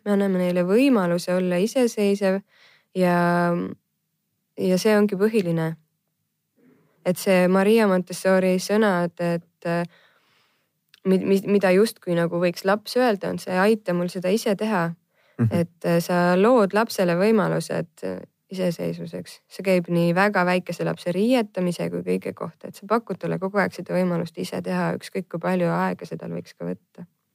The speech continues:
Speaker 2: Kui ta ise nagu motiveeritud seda
Speaker 1: Kui ta
Speaker 2: tegema.
Speaker 1: soovib,
Speaker 2: Jah.
Speaker 1: just, just, see on teine pool, et me ei sunni, me ei karista, aga sinna juurde me ka ei kiida üleliigselt.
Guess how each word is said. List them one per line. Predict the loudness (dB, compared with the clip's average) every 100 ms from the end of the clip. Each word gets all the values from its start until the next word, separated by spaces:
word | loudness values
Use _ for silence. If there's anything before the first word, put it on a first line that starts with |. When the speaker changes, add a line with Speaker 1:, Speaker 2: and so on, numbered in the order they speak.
| _ _ _ _ _ _ _ _ _ _ 0
Speaker 2:
Kui | 2
ta |
ise | 4 2
nagu | 0 0
motiveeritud | 0 0 2 2 2 -2 -14 -20 -8
seda | -4 2
Speaker 1:
Kui | 4
ta | 4
Speaker 2:
tegema. | 4
Speaker 1:
soovib, | 4 4 4 2
Speaker 2:
Jah. | -2 -4 0
Speaker 1:
just, | 0 -2 -12 -10
just, | -6 -6 -6
see | -4
on | 0
teine | 2 4 2
pool, | 0 0 2 0
et | -2 -4 -2
me | 0 2
ei | 2
sunni, | 2 2 6 6 6 4 2 _ _ _ -4
me | -2
ei |
karista, | 0 2 4 4 2 -2 0 0 -4 _
aga | 0 2
sinna | 2 2 2
juurde | 0 -2
me | -8 -6
ka | -4
ei | -6
kiida | -2 0 2 2 2 0 0 -6 _ _ _ -6
üleliigselt. | -2 0 0 -2 -6 -10 -10 _